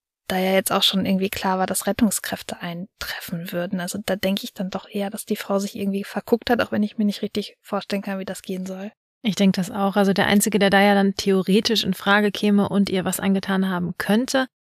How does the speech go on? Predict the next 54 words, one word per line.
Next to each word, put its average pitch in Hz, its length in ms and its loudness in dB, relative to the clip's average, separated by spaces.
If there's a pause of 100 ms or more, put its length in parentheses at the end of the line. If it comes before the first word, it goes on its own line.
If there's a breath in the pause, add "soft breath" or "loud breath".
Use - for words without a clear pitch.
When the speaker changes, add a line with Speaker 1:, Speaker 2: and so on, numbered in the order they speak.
(160)
Speaker 2:
weil 185 140 4
er 185 80 6
nun 196 120 6
mal 185 140 4
Zugriff 190 500 -2
zu - 140 -2
einer 175 220 -2
Immobilie 202 480 2
da 196 140 2
in 185 100 2
der 190 120 2
Gegend 190 280 -2
hätte, 185 180 -4
wäre 175 160 -2
ja 175 140 -2
Hussein 190 360 0
gewesen. 190 460 0 (320)
Aber 175 240 0
ich - 120 -6
denke, 180 260 0
den 175 160 -2
hätte 190 220 -4
dann 180 180 -2
wahrscheinlich, 185 600 -2
ähm, 175 340 -4 (360)
der 180 80 2
Butch - 300 0
gesehen, 190 580 2
als 214 140 -6
er 220 60 -2
da 214 160 0
vorbeigekommen 208 600 0
ist 202 80 -2
und 185 100 -2
der 185 100 -4
quasi 180 260 -4
in 180 100 -2
ihr - 80 -4
Fenster 196 340 -2
reingeguckt 214 720 -2
hat. 240 220 -6
Wenn 202 100 -8
da 190 60 -4
noch 180 120 -8
jemand 175 240 0
neben 185 160 6
ihr 196 100 6
gesessen 202 380 4
hätte, 208 200 6
den 185 80 4
hätte 190 160 0
man 190 80 2
ja 180 140 0
gesehen. 202 340 2